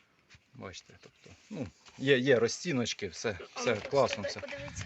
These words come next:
Speaker 1: все, все шикарно.
Speaker 2: Три, два з половиною кілограми.
Speaker 1: От якось
Speaker 2: Сто гривень.
Speaker 1: так.
Speaker 2: Ну, нормально.
Speaker 1: Тут також мусорочки, все класно, мангальна зона.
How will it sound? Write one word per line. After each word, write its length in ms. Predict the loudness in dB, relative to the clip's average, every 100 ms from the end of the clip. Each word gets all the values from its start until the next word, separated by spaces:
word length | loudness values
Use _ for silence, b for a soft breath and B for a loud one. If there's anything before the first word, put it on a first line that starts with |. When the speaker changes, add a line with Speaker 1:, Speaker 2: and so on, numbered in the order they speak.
| -8
Speaker 1:
все, 200 | -4 -4
все 240 | 0 2
шикарно. 500 | 4 2 0 0 0
Speaker 2:
Три, 480 | 0 -2 -2 -2 -2 -2 -2
два 200 | -2 -2
з 80 | -2
половиною 440 | -4 -4 -4 -4
кілограми. 340 | -4 -4 -4 -4
Speaker 1:
От 60 |
якось 100 | -6 -2
Speaker 2:
Сто 100 | 0
гривень. 340 | 2 0 -4
Speaker 1:
так. 80 | -8 -14
Speaker 2:
Ну, 80 | -10 -4
нормально. 640 | -4 -2 0 0 -2 0
Speaker 1:
Тут 460 | 0 2 0 -4 -6
також 380 | -8 -6 -6 -8 -10
мусорочки, 640 | -10 -6 -4 -4 -4 -4 -4 -8 -12
все 320 | -10 -4 -4 -4
класно, 440 | -2 -2 -2 -6 -10 B B B B B
мангальна 480 | -4 2 2 2 0
зона. 460 | 4 4 4 2